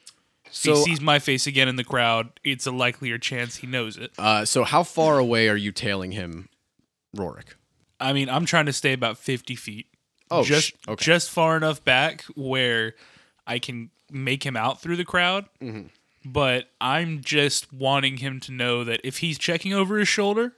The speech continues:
Speaker 1: I'm there. If he's not checking over his shoulder, if he's not checking well,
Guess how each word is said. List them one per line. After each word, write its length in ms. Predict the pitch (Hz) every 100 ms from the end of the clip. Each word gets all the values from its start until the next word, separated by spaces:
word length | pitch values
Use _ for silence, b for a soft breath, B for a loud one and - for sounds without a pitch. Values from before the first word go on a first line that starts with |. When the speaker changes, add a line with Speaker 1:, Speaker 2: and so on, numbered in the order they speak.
| _ -
Speaker 1:
I'm 260 | 131 123
there. 400 | 127 135 98 127 _ b b b b
If 80 | 135
he's 160 | 117 113
not 240 | 143 165
checking 320 | - 165 170
over 200 | 170 160
his 100 | 170
shoulder, 340 | - 175 190 170
if 80 |
he's 140 | 131 123
not 200 | 135 123
checking 400 | - 139 139 123
well, 460 | 160 165 160 165